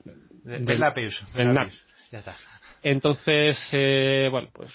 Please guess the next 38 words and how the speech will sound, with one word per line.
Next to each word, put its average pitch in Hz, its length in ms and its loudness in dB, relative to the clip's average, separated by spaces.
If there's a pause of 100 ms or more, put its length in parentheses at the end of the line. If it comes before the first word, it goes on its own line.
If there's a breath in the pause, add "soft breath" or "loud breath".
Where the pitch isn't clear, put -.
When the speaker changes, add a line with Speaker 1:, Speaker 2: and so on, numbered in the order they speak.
(240)
Speaker 2:
eh, 127 300 -16 (160)
o 147 60 -12
sea, 139 480 0 (460 loud breath)
esto 175 300 -2
no 170 120 0
deja 170 240 0
de 156 80 2
tener 151 200 -2
su 147 120 -4
gracia, 165 440 -2
pero 131 100 -6
es - 80 -10
como 139 200 -2
cuando 131 220 -2
ves, 139 380 2
eh, 147 320 0
Ocean's 139 400 -2
Eleven, 147 420 0 (240 loud breath)
que 127 280 0
estás 120 200 -2
viendo 131 200 0
la 127 100 2
película 131 300 -2
y - 20 2
de 123 60 2
repente 120 280 -2
ves 117 160 -4
que, 110 220 -2 (460 loud breath)
que 123 60 -2
los 120 100 0
personajes 120 460 -2
hacen 127 220 -2
coñas 123 300 -2
que 131 100 -2
nadie, 120 680 0
que 120 80 -2
nadie 120 220 0
entiende, 127 400 0